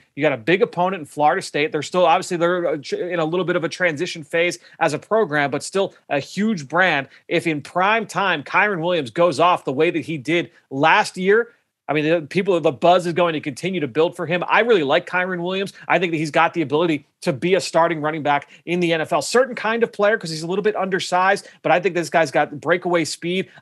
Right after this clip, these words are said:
I love him on third down. He's a natural pass catcher, maybe the best pass protector that I've studied at the running back position. This guy is outstanding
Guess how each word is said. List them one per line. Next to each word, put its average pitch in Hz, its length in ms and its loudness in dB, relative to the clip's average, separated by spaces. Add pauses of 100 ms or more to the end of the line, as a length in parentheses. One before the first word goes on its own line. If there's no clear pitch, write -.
I 170 100 4
love 147 460 2
him 139 200 -4
on 139 220 0
third 139 300 -4
down. 131 220 -4
He's 123 120 -10
a 131 60 -10
natural 151 420 0
pass 156 320 0
catcher, 165 420 -2 (220)
maybe 208 380 2
the 170 100 0
best 175 300 0
pass 202 260 2
protector 208 380 -2
that 202 100 -2
I've 202 160 2
studied 202 340 0 (200)
at 196 180 0
the 185 60 0
running 190 260 0
back 196 220 2
position. 180 340 -4
This 185 160 -2
guy 156 200 4
is 135 140 -4
outstanding 143 880 -2